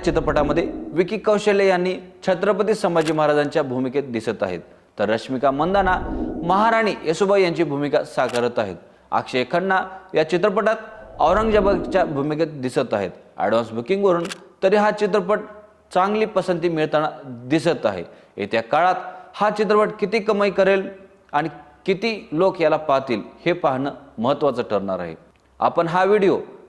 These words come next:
कोणत्या जिल्ह्यातून पाहताय आणि छावा चित्रपट आपण बघितलाय काय?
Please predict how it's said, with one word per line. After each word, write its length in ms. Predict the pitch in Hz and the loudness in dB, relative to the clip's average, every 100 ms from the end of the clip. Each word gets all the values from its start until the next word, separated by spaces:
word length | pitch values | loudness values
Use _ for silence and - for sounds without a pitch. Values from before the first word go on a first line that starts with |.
| - | -2
कोणत्या 260 | 185 190 214 | -2 0 2
जिल्ह्यातून 400 | 202 202 190 170 | 4 4 2 0
पाहताय 460 | 175 160 165 170 - - - - | 2 2 4 2 0 -16 -12 -2
आणि 200 | 151 175 - - - | -2 -2 -6 -8 0
छावा 200 | 185 196 | 2 2
चित्रपट 500 | 202 190 190 180 - | 2 2 0 0 0
आपण 300 | 135 170 143 | 0 2 2
बघितलाय 460 | 147 156 147 131 | 2 2 2 0
काय? 200 | 101 87 | 0 -4